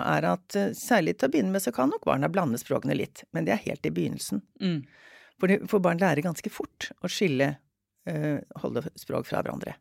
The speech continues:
Speaker 1: Eh, og vite hvilket språk som er hvilket. Eh, men det er jo også avhengig av hva som er, eh, eh, hva som på en måte tillates av foreldrene, altså hv-, hvilken kontekst foreldrene skaper.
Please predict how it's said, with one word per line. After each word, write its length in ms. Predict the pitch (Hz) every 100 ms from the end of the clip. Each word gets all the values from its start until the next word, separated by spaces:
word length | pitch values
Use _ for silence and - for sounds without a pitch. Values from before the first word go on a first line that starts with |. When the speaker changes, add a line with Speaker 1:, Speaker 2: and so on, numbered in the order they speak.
| _ _ _ _ _ _ - - _ -
Speaker 1:
Eh, 200 | 175 170
og 300 | 175 170 165 175
vite 280 | 147 -
hvilket 240 | 143 156 -
språk 200 | 127 123
som 120 | 135
er 80 | 131
hvilket. 420 | - 156 156 - - _ _ _ _ _ _
Eh, 320 | 190 175 180 165
men 260 | 185 202
det 80 | 208
er 140 | 202 175
jo 80 | 196
også 140 | 254
avhengig 440 | 240 143 147 156 190
av 100 | 185
hva 160 | 147 143 147
som 340 | - 180 190 - 170
er, 380 | 156 160 170 165 _ _ _ -
eh, 520 | - 160 160 160 160 160 - - - -
eh, 480 | - 156 160 151 - - -
hva 240 | - 165 156
som 160 | 202
på 80 | 185
en 60 | 202
måte 140 | 202 -
tillates 800 | - 151 147 143 180 - 294 - -
av 280 | 165 165 170 - _ -
foreldrene, 640 | 208 160 139 165 220 226 - -
altså 300 | 160 - 175
hv-, 160 | - - 165
hvilken 260 | 170 226 226
kontekst 760 | - 143 - 196 190 - - -
foreldrene 540 | 226 160 139 160 190
skaper. 560 | - 208 - - 262